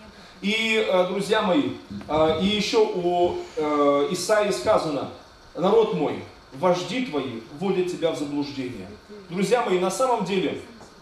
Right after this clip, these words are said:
э, получается так, что и сами попали, попали в обольщение, и другие, других вводят в обольщение. А, наша брань, она не против плоти или крови,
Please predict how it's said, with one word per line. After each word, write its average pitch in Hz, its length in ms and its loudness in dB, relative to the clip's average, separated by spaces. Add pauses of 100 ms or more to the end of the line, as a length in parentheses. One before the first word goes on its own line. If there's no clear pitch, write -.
(420)
э, 147 200 0 (100)
получается 214 480 0
так, 208 140 2
что 208 120 -2
и 196 140 -4
сами 226 280 -2
попали, 185 380 -2
попали 170 340 -2
в 156 40 2
обольщение, 143 600 -4
и 175 80 -8
другие, 175 580 -6 (140)
других 170 340 -6 (340)
вводят 170 400 0
в 147 80 -4
обольщение. 143 760 -4 (560)
А, 151 580 2
наша 208 500 2 (140)
брань, 202 280 2
она 180 180 0
не 180 80 0
против 208 360 0
плоти 180 320 0
или 175 140 -2
крови, 160 480 0